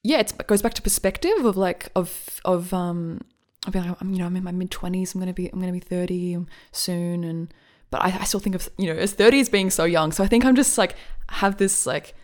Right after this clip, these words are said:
thing in my brain where I'm like, "I just, I just don't have to worry about it 'cause I'm <laughs> so young." But that doesn't change as <laughs> the older I get. I felt that way when I was twenty and I still feel that this way at twenty-five.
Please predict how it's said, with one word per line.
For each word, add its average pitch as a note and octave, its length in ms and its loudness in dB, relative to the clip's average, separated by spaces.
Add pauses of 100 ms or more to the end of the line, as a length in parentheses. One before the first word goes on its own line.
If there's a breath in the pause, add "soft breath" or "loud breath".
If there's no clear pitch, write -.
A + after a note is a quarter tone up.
(380 soft breath)
thing F#3+ 280 0
in F#3 80 2
my D#3+ 120 2
brain D#3 320 4
where D3+ 80 0
I'm D3+ 100 -2
like, - 240 -6
"I - 20 -6
just, F#3+ 360 -2
I - 20 -8
just - 140 -6
don't G3+ 80 0
have F3+ 120 -2
to F3+ 80 0
worry D#3+ 160 2
about - 200 -2
it - 80 -12
'cause - 80 -4
I'm G#3 80 2
<laughs> - 360 8
so E4+ 60 12
young." C4+ 480 8 (380 loud breath)
But B3+ 260 10 (360 loud breath)
that G3+ 200 6
doesn't A3 380 4
change C4+ 580 2
as A3+ 240 6
<laughs> - 0 -
the C4+ 380 10
older B3 300 10
I G3+ 100 8
get. G#3+ 260 4
I A3 60 6
felt G#3+ 260 4
that G3+ 120 4
way G3 120 6
when F#3+ 140 4
I F3+ 80 4
was F3 160 2
twenty F3 260 -2
and E3 80 2
I E3 40 4
still E3+ 180 -2
feel E3+ 120 0
that D#3 220 -4
this E3 160 -6
way D#3+ 140 0
at D#3 80 -2
twenty-five. D#3 680 -4